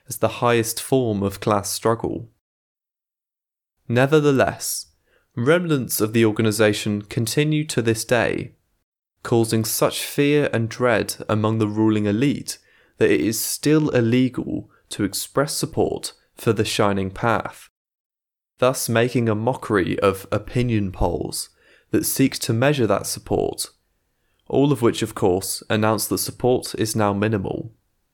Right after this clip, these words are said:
The fate of the body.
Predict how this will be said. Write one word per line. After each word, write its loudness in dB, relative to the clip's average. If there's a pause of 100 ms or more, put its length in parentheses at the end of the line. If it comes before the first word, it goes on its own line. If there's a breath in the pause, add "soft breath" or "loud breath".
(1300)
The -2
fate -2 (160)
of 2
the 0
body. -2